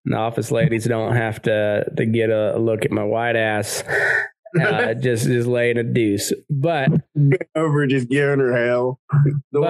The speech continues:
Speaker 2: worst is when you're in the back of the pasture, you gotta chew in, and you've been drinking coffee all morning, and you step on a horse, and you get back there, and it just all hits you at once. You've been, you know, trotting out or loping out, and you're all shook up.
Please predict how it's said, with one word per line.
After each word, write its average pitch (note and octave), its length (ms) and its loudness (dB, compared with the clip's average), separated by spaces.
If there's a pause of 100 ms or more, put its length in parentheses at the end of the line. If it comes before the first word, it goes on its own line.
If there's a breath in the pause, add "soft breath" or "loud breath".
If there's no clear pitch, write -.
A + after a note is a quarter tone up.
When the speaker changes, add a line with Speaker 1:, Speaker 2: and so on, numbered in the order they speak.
(120)
Speaker 2:
worst B3 320 -2
is D3 140 2
when D#3 140 2
you're D3+ 120 2
in D3+ 60 -10 (140)
the - 40 -10
back E3+ 260 0
of E3 80 0
the C3 200 -2
pasture, C#3+ 440 0
you C3 200 -2
gotta C3+ 340 0
chew B2 320 2
in, B2+ 240 2
and A#2+ 140 2
you've A#2+ 120 0
been B2 140 2
drinking B2 420 -2
coffee C3 360 0
all A2+ 180 0
morning, A2+ 480 0 (220)
and C3 120 -6 (100)
you A#2 240 2
step - 520 -4
on A2+ 340 0 (540)
a G3 40 -2
horse, A#2+ 320 0
and A2+ 140 2
you A#2 180 2
get - 80 -2
back A#2+ 260 -2
there, B2 140 2
and A#2 140 2
it A2+ 120 0
just A#2 200 0
all G#2+ 160 0
hits A2+ 260 0
you A#2 100 2
at D#2+ 60 -4
once. A#2 340 -2
You've A#2 120 0
been, A2+ 200 2
you A2+ 80 2
know, G#2 200 0 (140)
trotting A#2+ 300 0
out A#2+ 220 -2
or A2+ 100 2
loping A#2 320 0
out, A#2 340 -2
and G#2+ 100 -2
you're A#2 160 2
all A#2 140 -2
shook A2+ 360 -2
up. A2 320 0